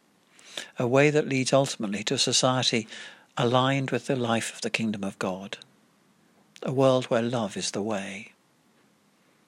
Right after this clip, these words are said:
It's a long way off, but wherever we see signs of it, as in the compassion and care we've seen in the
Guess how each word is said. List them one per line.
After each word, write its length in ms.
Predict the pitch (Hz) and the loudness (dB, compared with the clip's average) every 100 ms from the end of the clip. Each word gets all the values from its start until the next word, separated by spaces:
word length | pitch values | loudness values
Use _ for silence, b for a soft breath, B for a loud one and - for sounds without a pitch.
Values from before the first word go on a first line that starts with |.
| _ _ _ - | _ _ _ -16
It's 140 | - 131 | -4 2
a 20 | |
long 200 | 135 156 | 2 4
way 160 | 147 | 2
off, 340 | 107 117 - - _ _ _ B B B B - | 0 -4 -10 -12 _ _ _ B B B B -2
but 160 | - | 0
wherever 340 | 185 143 160 185 | 4 4 4 2
we 140 | 156 | 0
see 180 | - 143 | 0 0
signs 460 | 127 135 123 117 95 | 2 2 2 0 -4
of 80 | |
it, 260 | 92 - - - _ _ _ - | -8 -8 -10 -12 _ _ _ -6
as 160 | 120 120 | -4 0
in 140 | 123 | 0
the 100 | 123 | 0
compassion 520 | 127 127 113 104 - 101 | -4 -2 0 2 0 0
and 140 | 101 | -2
care 320 | - 110 107 | 0 2 2
we've 180 | 110 107 | 0 -2
seen 280 | - 110 107 | 0 2 2
in 180 | 104 98 | 0 -2
the 160 | 101 | -4